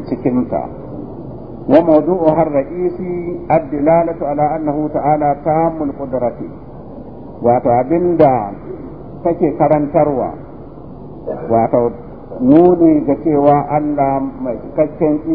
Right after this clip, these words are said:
ikon yi ne, kuma mai cikakken ilimi ne, kuma mai aikatawa ne da yadda yake so, ya tsarkaka daga dukan nakasa, kuma yana ba, yana bayyanar da hikimarsa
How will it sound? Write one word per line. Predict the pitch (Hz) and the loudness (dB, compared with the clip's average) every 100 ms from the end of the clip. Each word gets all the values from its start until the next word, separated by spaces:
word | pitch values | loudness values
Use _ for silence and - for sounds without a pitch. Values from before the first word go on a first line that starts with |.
| 160 | 4
ikon | 160 170 254 | 6 2 2
yi | 123 262 240 | 2 2 2
ne, | 214 220 220 214 - - - - - - - - - - - - | 0 0 -2 -4 -10 -16 -16 -16 -14 -14 -12 -12 -14 -16 -2 2
kuma | 151 156 | 6 6
mai | 147 120 | 4 2
cikakken | 143 151 147 160 151 | 0 0 2 2 2
ilimi | 160 156 156 135 120 | 4 4 6 4 2
ne, | 123 131 127 123 - - - - - - - - - | 0 2 0 -4 -8 -14 -14 -14 -14 -14 -16 -10 4
kuma | 147 | 4
mai | 156 139 - | 6 4 4
aikatawa | 156 156 151 151 151 147 135 131 | 2 2 0 0 2 2 0 -2
ne | 147 | -4
da | 147 147 | -6 -6
yadda | 131 123 131 | -8 -8 -4
yake | 147 147 156 165 | -2 -2 -2 -4
so, | - 139 107 - - - - - - - - | 0 0 0 -4 -12 -14 -16 -16 -14 -14 -10
ya | 113 135 151 160 | 0 6 6 4
tsarkaka | - 143 131 165 156 | 0 -6 -8 -8 -6
daga | 131 127 | -6 -6
dukan | 139 160 175 156 143 | -6 -2 0 2 0
nakasa, | 127 - 123 107 80 - - - - - - - | -2 -2 -4 -4 -10 -12 -16 -18 -18 -18 -18 -16
kuma | - 143 147 | -4 2 4
yana | 151 156 139 135 127 | 4 4 2 0 0
ba, | 156 165 170 160 | 2 4 2 0
yana | 160 151 135 | -4 -4 -4
bayyanar | 160 170 170 339 294 | -4 -2 -2 -2 -4
da | 262 | -6
hikimarsa | 165 160 180 139 254 - 165 | -6 -4 0 0 -2 -2 2